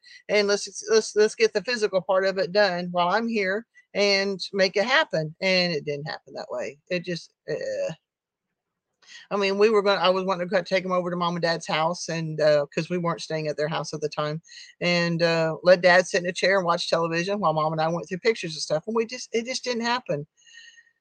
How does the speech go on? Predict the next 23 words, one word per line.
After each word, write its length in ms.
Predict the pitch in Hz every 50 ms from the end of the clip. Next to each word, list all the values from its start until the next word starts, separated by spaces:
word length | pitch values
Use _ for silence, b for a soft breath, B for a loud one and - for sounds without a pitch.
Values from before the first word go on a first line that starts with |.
| _ _ _ _ _ _ _ _ _ _ _ -
<sighs> 1000 | - - - - - - - - - - - - - - - _ - - - -
What 240 | 180 202 208 214 214
actually 320 | 233 233 240 233 - 254 240
did 200 | 233 240 240 247
happen 320 | 254 220 226 226 - 226
is, 140 | 226 208 180 185
yes, 240 | 196 175 175 175
dad 240 | - - 170 165 165
was 160 | 160 165 160
exceptionally 600 | 165 160 - - - 165 156 - - - 165 160 160
stubborn. 520 | - - - 147 143 139 139 135 135 147 - _ -
Oh 500 | 190 185 190 190 190 190 190 185 185 175 - _ _
my 460 | 165 156 151 151 151 147 147 151 151 - _ _ - 156
goodness, 420 | - 165 165 170 165 151 135 - -
he's 220 | - 156 143 139 -
stubborn. 540 | - - 131 131 127 117 123 123 123 147 - _ _ _ _ _ _ _ _ _ _ _ _ _ _
Ugh. 320 | - 160 180 180 180 165 160 151 B B B _ _ _ _ _ _ _ _ _ _ _ _ _ _ _ _ -
And 220 | 214 254 262 254
the 80 | 240 233
cognitive 560 | - 220 190 196 202 196 185 - 214 185 175
defli-, 400 | 180 175 - - 175 165 - 180
decline. 540 | 180 180 175 - 196 165 151 143 139 139 147
He, 180 | 160 160 170